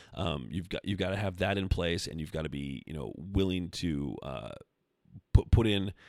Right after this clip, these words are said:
the kind of work, um, and the, the kind of consistency and commitment that you would in the gym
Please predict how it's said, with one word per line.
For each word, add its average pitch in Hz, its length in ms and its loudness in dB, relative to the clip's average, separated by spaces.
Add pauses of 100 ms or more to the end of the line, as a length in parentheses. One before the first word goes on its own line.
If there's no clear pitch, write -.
(220)
the 95 80 -4
kind 117 180 4
of 95 80 2
work, 92 580 0
um, 80 460 -2
and 82 160 -8
the, - 100 -10
the - 140 -8
kind 82 180 -4
of 76 140 -8
consistency 95 640 -2
and 87 80 -2
commitment 76 400 -4 (280)
that - 80 -2
you 135 100 4
would 143 120 6
in 139 60 4
the 127 80 2
gym 117 360 0